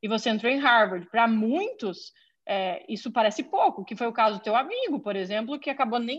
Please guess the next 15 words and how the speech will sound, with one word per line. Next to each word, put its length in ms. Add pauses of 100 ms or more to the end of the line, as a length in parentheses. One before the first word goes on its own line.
aplicando, 800 (720)
é, 220
por 240
achar 400
que 140
precisaria 640
do 80
mestrado 420
pra 140
se 120
tornar 300
competitivo 640
e 60
tudo 180
mais. 320